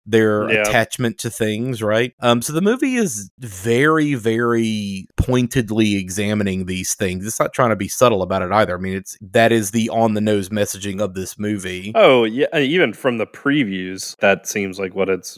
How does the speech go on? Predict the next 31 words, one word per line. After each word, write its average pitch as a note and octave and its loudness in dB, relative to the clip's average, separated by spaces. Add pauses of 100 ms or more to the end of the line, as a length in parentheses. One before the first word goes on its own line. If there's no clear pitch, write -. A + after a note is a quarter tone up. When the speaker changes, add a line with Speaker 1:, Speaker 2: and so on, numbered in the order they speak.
Speaker 2:
commenting F#2 -2
on. F#2 -8
Speaker 1:
Yeah, G2 4 (120)
it's E3+ 4
very D3+ 4
interesting, G2 -6
and A2 2
I G#2+ 4
think G#2+ -2
it's G#2 -4
very G#2 2
insightful G2 -4
to, A#2 0
like, G2 0 (100)
where A2 4
a A2 -2
lot G2+ 2
of G#2 -10
kids G2+ 0
and G2 0
young G2 0
parents F#2+ -2
kind G2 -2
of F#2 -4
are F#2+ 0
right F#2 -2
now, F#2+ -2 (120)
trying G#2 2
to G2+ -6
figure G2 0
out F#2+ 2